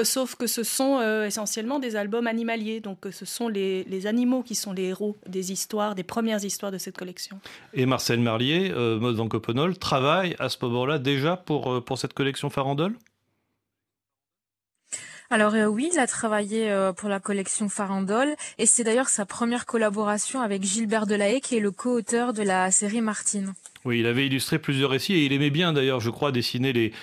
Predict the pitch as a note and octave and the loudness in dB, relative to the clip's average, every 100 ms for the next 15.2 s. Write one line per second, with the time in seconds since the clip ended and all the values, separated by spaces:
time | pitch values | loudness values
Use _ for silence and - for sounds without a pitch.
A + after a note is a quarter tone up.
0 | - - - A#2 A#2+ B2 C3+ C#3+ C#3+ C3 | -16 -12 -2 0 2 4 4 4 4 2
1 | - _ _ _ _ _ _ _ _ _ | 0 _ _ _ _ _ _ _ _ _
2 | _ _ _ _ _ _ _ _ - - | _ _ _ _ _ _ _ _ -8 -6
3 | - - A#3 A3+ A3+ G3+ - G#3+ - A#3+ | -8 0 6 10 10 8 6 4 2 0
4 | B3 B3+ A#3 - D4+ - A3+ - G#3 - | 2 0 0 0 2 2 2 2 0 0
5 | A3+ - C4 A3 A#3+ B3 A#3+ B3 A#3+ A3 | 0 2 0 0 2 2 4 4 4 4
6 | B3+ C4+ A#3+ G#3+ A3 G#3+ A3 A3+ B3 B3 | 4 4 4 4 4 4 4 4 4 4
7 | G3 G#3+ G#3 A3+ A#3+ G#3 G#3+ - A3+ G#3+ | 4 2 2 2 2 2 2 4 4 2
8 | - G#3 G#3+ A3+ A3+ F#3 - - A3 A3+ | 2 2 4 4 4 2 -2 -4 2 4
9 | B3 B3+ A#3 A3 G#3 G#3 F#3 F#3 _ - | 2 2 2 2 2 0 -2 -6 _ -16
10 | _ G#2 - A#2 A#2 A2+ A2+ G#2+ A2+ - | _ -4 -2 -2 0 0 0 0 -2 0
11 | B2 C3 B2+ E3+ E3 C#3 A#2+ G#2 - - | 2 2 2 2 2 2 2 -2 -8 -12
12 | - - G#2 G#2+ G#2 G2+ G2+ G2+ G2+ G2 | -10 -2 0 2 0 0 -2 -2 -4 -4
13 | G2+ A#2 A2+ A2 G2+ F#2+ F#2 F#2 F2+ F2+ | 0 2 4 2 2 0 0 -2 -4 -2
14 | G2+ A2+ D#3+ - C#3+ D3+ D#3+ C#3 B2 G#2+ | -2 0 0 2 2 4 4 4 0 -2
15 | G2+ - | -6 0